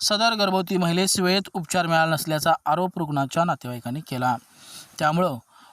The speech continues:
उपचारासाठी दुसऱ्या रुग्णालयात या महिलेस हलवण्यात आलं. तिने जुळ्या मुलांना जन्म दिला,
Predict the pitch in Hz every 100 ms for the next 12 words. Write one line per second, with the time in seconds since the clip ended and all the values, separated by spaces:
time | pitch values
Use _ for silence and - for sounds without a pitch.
0 | - 151 - 202 208 202 190 226 180 -
1 | 202 190 170 170 175 - 160 151 139 156
2 | - 139 143 139 - 175 147 131 _ -
3 | _ _ 165 185 165 165 170 160 135 143
4 | 156 143 131 131 151 156 127